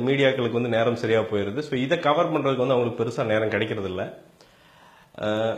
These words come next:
இதுக்கு பின்னாடி வந்து ஒரு மிகப்பெரிய உண்மை, ஒரு மிர-, மிகப்பெரிய அயோக்கியத்தனம் இருக்குது. இந்த ban அப்படிங்கிறது Supreme Court வந்து இன்னைக்கு ஜல்லிக்கட்டு first வந்து நிறைய restriction போட்டு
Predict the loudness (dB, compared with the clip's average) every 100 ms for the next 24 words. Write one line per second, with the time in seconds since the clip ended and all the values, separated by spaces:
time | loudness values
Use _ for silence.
0 | -4 0 0 0 -2 0 2 4 4 4
1 | 4 4 2 2 2 4 4 4 2 0
2 | -4 -12 -18 -8 -4 0 0 2 0 0
3 | 0 2 4 4 2 0 0 0 -2 -8
4 | -10 -6 -4 -4 -4 -8 -16 -20 -20 -20
5 | -12 0 2 4 6 6 4 2 2 2
6 | 0 -2 0 0 2 2 4 2 2 2
7 | 2 2 -2 -4 -2 -2 2 0 2 2
8 | 4 4 6 4 4 0 -2 0 0 0
9 | 0 2 2 -2 -10